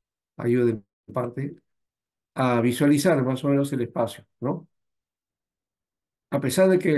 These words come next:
Lutero no tuvo, perdón, Calvino no tuvo más allá de Suiza, ¿no? Su centro y de los países que más adelante va a ser Escocia o Inglaterra, eh,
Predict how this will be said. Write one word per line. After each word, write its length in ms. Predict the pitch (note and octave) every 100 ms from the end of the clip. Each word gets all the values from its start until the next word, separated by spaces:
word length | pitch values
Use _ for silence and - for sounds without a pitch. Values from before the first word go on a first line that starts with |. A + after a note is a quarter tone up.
| C3
Lutero 380 | B2 A#2+ D3+ D3
no 260 | C#3+ D#3+ D#3+
tuvo, 380 | F3+ F3 D#3 C#3
perdón, 260 | B2+ C3 B2+
Calvino 400 | A#2+ C#3+ D#3+ C#3
no 160 | C#3
tuvo 440 | C#3 D#3 D3 C#3+ - _ _ -
más 200 | C3+ C3
allá 160 | C3+ C#3
de 140 | B2+
Suiza, 560 | A#2 D#3+ C#3+ A#2+ A2+ C3+
¿no? 200 | B2 D3
Su 420 | - - A#2 A2 G2+
centro 540 | C3 B2 C3+ F3+ F#3 _ _ _ _ _ _ _ _ _ _
y 200 | B2 B2
de 100 | A#2
los 120 | A2
países 440 | A2 A#2 B2 - A#2
que 120 | A2+
más 220 | A2 G#2+
adelante 560 | A2+ A2 A2+ A2+ G#2+ A#2+
va 100 | A2
a 40 |
ser 160 | G#2+ A2
Escocia 600 | A2 - A#2 A#2+ A#2 A2+
o 80 | A2+
Inglaterra, 560 | A2+ A#2 A#2 B2+ A#2+ D#3+ - _ _ _ _ _ _ _ _ _ -
eh, 540 | B2 A#2+ A#2 A#2 A2+